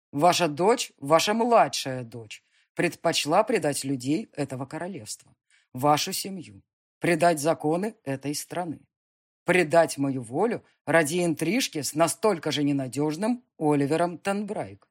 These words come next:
который к тому же является женихом ее собственной сестры.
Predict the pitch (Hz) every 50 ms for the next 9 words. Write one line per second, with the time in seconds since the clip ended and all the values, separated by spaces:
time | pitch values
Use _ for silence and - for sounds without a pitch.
0 | _ _ _ _ _ _ _ - 143 - 165 151 156 151 - - - 151 139 143
1 | 165 240 269 247 233 165 156 139 139 139 135 131 123 120 - - 117 _ _ _
2 | _ _ 131 131 143 175 165 156 147 131 - 139 151 175 220 226 - _ - 233
3 | 233 214 214 196 - - - 147 123 - - - 139 147 143 147 151 156 _ _
4 | - - - 190 - - - - - -